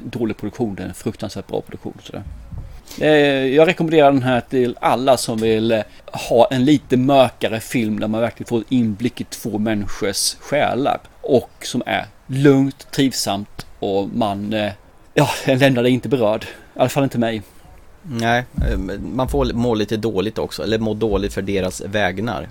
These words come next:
Speaker 2: de i filmen.
Speaker 1: Ja. Det låter så dumt när vi säger må dåligt. Jag,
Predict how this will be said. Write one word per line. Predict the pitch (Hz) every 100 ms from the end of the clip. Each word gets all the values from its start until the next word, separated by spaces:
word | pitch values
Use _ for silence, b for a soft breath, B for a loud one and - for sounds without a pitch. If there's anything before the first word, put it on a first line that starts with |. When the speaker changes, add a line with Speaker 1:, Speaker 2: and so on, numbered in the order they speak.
| -
Speaker 2:
de | 104 101
i | 101
filmen. | - 107 98 95 -
Speaker 1:
Ja. | 143 160 156 - - - B B B B - B B
Det | 151 160
låter | 180
så | -
dumt | 160 190 180
när | 135
vi | 123
säger | 143
må | 131
dåligt. | 127 175 143 180 -
Jag, | 143 -